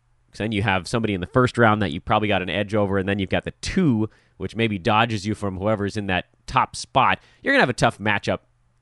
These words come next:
in any round in the West. And you're probably gonna have an impossible matchup in the second round, regardless of where you end up. But I don't think they wanna fall into the six, seven, eight range,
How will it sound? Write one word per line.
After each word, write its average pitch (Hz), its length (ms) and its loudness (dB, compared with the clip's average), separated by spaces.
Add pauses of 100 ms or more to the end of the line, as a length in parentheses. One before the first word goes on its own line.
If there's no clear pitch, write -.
(220)
in 110 120 -2
any 165 180 2
round 76 320 -4
in 78 40 -12
the 82 80 -6
West. 78 520 -6
And - 100 -14
you're 143 80 -6
probably 175 220 2
gonna 127 120 2
have 104 80 4
an 98 60 -4
impossible 90 440 -4
matchup 80 320 -6
in 78 60 -10
the 76 60 -12
second 87 320 -6
round, 76 220 -8
regardless 87 460 -6
of 82 100 -10
where 90 120 -2
you 85 120 -2
end 82 160 -4
up. 92 180 0 (340)
But 123 100 0
I 151 80 2
don't 220 260 2
think 170 140 0
they 156 100 4
wanna 139 220 0
fall 127 380 4
into 120 200 -2
the 101 120 -4
six, - 340 -6
seven, 113 300 -2
eight 120 240 -6
range, 156 380 -4